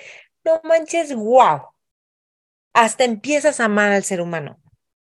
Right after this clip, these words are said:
¿Y qué tal, de hecho, hacer eso contigo? Amarte a ti y valorar esas aspiraciones que tienes y reconocer que tienes esos miedos y que es humano y que no somos perfectos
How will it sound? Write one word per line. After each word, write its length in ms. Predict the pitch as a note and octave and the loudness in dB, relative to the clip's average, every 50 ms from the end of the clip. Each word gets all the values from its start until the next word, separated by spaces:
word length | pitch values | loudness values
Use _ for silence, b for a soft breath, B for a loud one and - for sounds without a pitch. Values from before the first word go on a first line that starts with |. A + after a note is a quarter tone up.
| _ _ _ _ _ _ _ _ _ _ | _ _ _ _ _ _ _ _ _ _
¿Y 100 | A3+ A3+ - | -6 -6 -2
qué 180 | - C#4 C#4+ | 0 0 2
tal, 240 | C#4+ D#4 D4+ D4 B3 | 4 2 2 2 2
de 100 | A3+ A3 | 2 2
hecho, 280 | A3 G#3+ - A#3+ C4+ C4+ | 2 0 0 -2 -2 -2
hacer 340 | - G#3 - - G#3 G#3 G3 | -2 -4 -4 -4 -4 -4 -4
eso 180 | G3+ G3+ G3+ | -6 -10 -10
contigo? 540 | - - E3 D3+ - F3+ F3 C#3+ - - _ _ _ _ _ _ _ _ _ _ _ _ _ _ _ _ _ _ _ _ _ _ _ _ _ | -10 -10 -10 -10 -10 -10 -10 -10 -12 -18 _ _ _ _ _ _ _ _ _ _ _ _ _ _ _ _ _ _ _ _ _ _ _ _ _
Amarte 420 | - F#3 F#3+ G3 G3 G3 G3 - F#3 | -8 -4 -2 0 -2 -2 -2 -6 -8
a 80 | F3 | -8
ti 260 | - E3+ E3 D3 - _ _ _ _ _ _ _ _ _ _ _ | -8 -14 -14 -14 -18 _ _ _ _ _ _ _ _ _ _ _
y 40 | E3+ | 0
valorar 400 | F#3 F#3 F#3 F#3 F#3 F#3 G3 G3 | 0 2 2 2 2 2 2 2
esas 260 | G#3 G#3+ G3+ G#3+ F#3 F3+ | 2 0 -2 -6 -8 -8
aspiraciones 840 | E3+ - - - E3+ E3 D3+ - - F3 E3+ F3 E3+ E3+ E3 - | -10 -6 -2 -2 -2 -2 -2 -4 -4 -2 -2 -4 -6 -8 -12 -12
que 120 | - F3+ | -12 -12
tienes 640 | E3 - F3 E3+ E3 D#3+ D#3 D3+ - C3+ C#3+ - - _ _ _ _ | -12 -6 -6 -6 -6 -6 -8 -12 -12 -12 -14 -14 -14 _ _ _ _
y 80 | - F#3+ | -8 -4
reconocer 540 | F3+ F#3+ F#3 - G3 F#3 F#3+ E3+ G3 G3+ G3 | -2 -2 -2 -2 -4 -4 -2 -2 -2 -2 -2
que 100 | G#3 G3+ | -2 -4
tienes 280 | G3+ - G3 F#3 F#3 F3 | -2 -2 -2 -2 -2 -4
esos 280 | F3 E3 F3+ E3+ E3 E3+ | -4 -6 -8 -10 -6 -4
miedos 320 | F3 E3+ E3 F3+ F3 - | -2 -2 -2 -2 -4 -6
y 40 | - | -6
que 100 | - F#3 | -8 -8
es 100 | E3 - | -6 -6
humano 440 | E3+ E3+ E3 E3 D#3+ D3+ C3+ - _ b b b b b b b b b b b _ _ _ _ _ _ _ _ _ _ _ _ _ _ _ _ _ _ _ _ _ | -8 -6 -6 -6 -6 -8 -12 -14 _ b b b b b b b b b b b _ _ _ _ _ _ _ _ _ _ _ _ _ _ _ _ _ _ _ _ _
y 120 | - G3+ | -6 -4
que 160 | - G#3 G3+ | 0 2 2
no 140 | G3 G3 G3 | 2 2 0
somos 280 | - G3+ G3+ G3+ F3 - | 0 0 -2 -2 -2 -2
perfectos 640 | - E3+ E3 F3 G#3+ G#3 - - G#3+ G3 - - | -4 -6 -2 -4 -4 -4 -4 -8 -8 -8 -8 -12